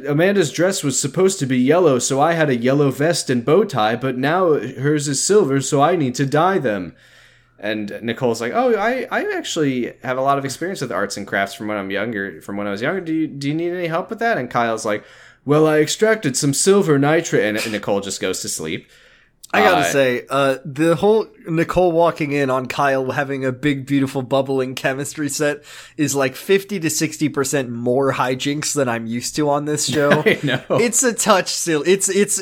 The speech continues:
Speaker 2: this is a scene from another version of this show that's
Speaker 1: Yeah,
Speaker 2: a sitcom.
Speaker 1: Kyle's gonna pour a test tube into another test tube, and it's gonna
Speaker 2: He's
Speaker 1: explode in his face, and then his face is gonna be all singed black,
Speaker 2: Well,
Speaker 1: and then
Speaker 2: funny
Speaker 1: his
Speaker 2: that you
Speaker 1: eyes
Speaker 2: should,
Speaker 1: open, and they just
Speaker 2: funny
Speaker 1: go
Speaker 2: that you
Speaker 1: boing,
Speaker 2: should
Speaker 1: boing.
Speaker 2: Well, funny that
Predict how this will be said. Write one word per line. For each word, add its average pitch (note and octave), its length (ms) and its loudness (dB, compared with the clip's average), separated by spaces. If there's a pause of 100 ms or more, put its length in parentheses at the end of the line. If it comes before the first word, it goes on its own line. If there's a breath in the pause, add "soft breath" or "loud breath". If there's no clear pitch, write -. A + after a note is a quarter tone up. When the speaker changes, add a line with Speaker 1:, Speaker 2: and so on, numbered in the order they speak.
Speaker 2:
this G#3+ 280 2
is G#3+ 120 -4
a G#3+ 80 -2
scene F#3 300 0
from D#3+ 220 0
another C3+ 320 0
version A2 400 -4
of G2 100 -8
this A2+ 220 -6
show G#2 300 0
that's A#2+ 280 0
Speaker 1:
Yeah, A#2 160 4
Speaker 2:
a A#2+ 80 2
sitcom. A#2 60 -8
Speaker 1:
Kyle's D#3+ 360 4
gonna D#3 200 0
pour C3+ 320 0
a B2 40 0
test A#2+ 360 -2
tube B2 180 0
into A2+ 200 0
another G#2+ 300 0
test A2 400 -4
tube, G#2+ 200 -4
and A2 80 -4
it's G#2 120 -8
gonna A2+ 200 -2
Speaker 2:
He's A2 140 -2
Speaker 1:
explode A2 320 0
in G#2+ 80 -6
his G#2+ 140 -6
face, G#2 360 0
and A#2 80 0
then A2 60 -2
his A2 140 -6
face G#2 300 -2
is G#2+ 80 -8
gonna G#2+ 160 -4
be G#2 140 -4
all G#2 120 0
singed G#2+ 440 -4
black, G#2 160 2
Speaker 2:
Well, A3+ 140 8
Speaker 1:
and - 20 2
then A#3+ 60 0
Speaker 2:
funny D#4 180 6
Speaker 1:
his F4+ 80 2
Speaker 2:
that - 60 0
you - 60 4
Speaker 1:
eyes B3+ 200 2
Speaker 2:
should, - 100 2
Speaker 1:
open, F#3+ 120 -2
and G#2+ 80 -4
they G#2+ 40 -4
just G#2+ 120 -6
Speaker 2:
funny C#4 220 2
Speaker 1:
go A4 100 -2
Speaker 2:
that A3+ 60 -4
you A3+ 100 0
Speaker 1:
boing, G#3+ 40 2
Speaker 2:
should F#3+ 220 -2 (100)
Speaker 1:
boing. - 20 -20 (300 soft breath)
Speaker 2:
Well, G3 120 4
funny C#4 280 2
that A3+ 100 -6